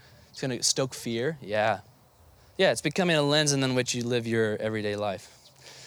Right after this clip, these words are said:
You guys, you guys are so good. Hannah, do you have your hand up? Or are you just blocking the sun? She's praising over here. What's going on?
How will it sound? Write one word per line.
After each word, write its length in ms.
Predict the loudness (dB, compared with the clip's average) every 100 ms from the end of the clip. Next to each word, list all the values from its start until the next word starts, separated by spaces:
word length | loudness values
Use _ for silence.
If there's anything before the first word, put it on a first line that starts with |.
| -20 -14
You 80 | -2
guys, 380 | 2 4 2 -2
you 80 | -4
guys 200 | -2 -2
are 40 |
so 200 | -2 -2
good. 220 | 0 0 -2
Hannah, 300 | 0 0 2
do 60 | 2
you 60 |
have 100 | 2
your 80 | 4
hand 200 | 2 2
up? 120 | 2 -2 -16 -20 -6
Or 80 | 2
are 40 | 4
you 120 | 4
just 440 | 4 0 -4 -16 -16 -16 -4
blocking 340 | 2 2 2
the 80 | 0
sun? 400 | 2 4 2 0 -6 -20 -20 -16 -16 -16 -20 -18 -18 -6
She's 220 | 0 2
praising 400 | 4 6 6 4
over 180 | 4 4
here. 220 | 4 6 4
What's 180 | 2
going 220 | 2 2 4
on? 140 | 2